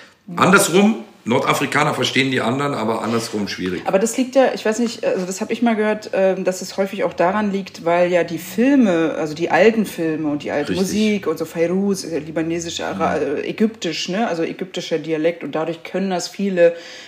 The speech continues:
Speaker 2: verstehen, zumindest weil sie das über diese Filme sozusagen gelernt haben, zumindest das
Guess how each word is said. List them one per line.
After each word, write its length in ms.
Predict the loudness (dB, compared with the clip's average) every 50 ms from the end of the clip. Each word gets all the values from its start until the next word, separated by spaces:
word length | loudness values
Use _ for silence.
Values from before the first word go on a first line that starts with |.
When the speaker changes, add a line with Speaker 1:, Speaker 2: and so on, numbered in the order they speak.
| -18 _
Speaker 2:
verstehen, 540 | -8 -8 -6 -6 0 2 2 4 4 2 0
zumindest 460 | -2 -4 -4 -2 -2 -2 -2 -2 0 2
weil 140 | 2 2
sie 100 | 2 0
das 280 | -4 -6 -8 -8 -12 -12
über 180 | -8 -2 0 0
diese 200 | 0 -2 -6 -10
Filme 360 | -8 -4 -2 0 0 0 -2
sozusagen 360 | -4 -6 -6 -4 -4 -4 -2
gelernt 420 | -2 -2 -2 0 0 0 -2 -2 -4
haben, 160 | -6 -8 -6
zumindest 240 | -6 -6 -6 -6 -6
das 300 | -6 -8 -8 -14 -18 -20